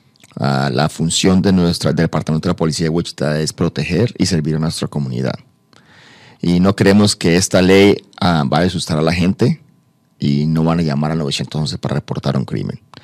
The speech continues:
El Departamento de la Policía, ah, tiene una política que prohíbe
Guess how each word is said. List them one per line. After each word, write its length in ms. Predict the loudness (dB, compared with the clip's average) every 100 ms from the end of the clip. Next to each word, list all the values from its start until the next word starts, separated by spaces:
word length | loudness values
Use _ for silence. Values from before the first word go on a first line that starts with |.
| -20 -20 -20 -14 -2
El 120 | 0
Departamento 580 | 0 0 0 0 0 0
de 40 |
la 100 | 0
Policía, 880 | 0 0 0 2 4 6 6 2 -4 _ -20 -20 _ _ _ _ _ _
ah, 260 | -2 0 -2
tiene 220 | 0 2 2
una 180 | 0
política 520 | 0 -2 -2 -4 -6 -8 -10 _ _ _ _ _ -20 -10
que 120 | -6 -2
prohíbe 640 | 2 4 4 4 0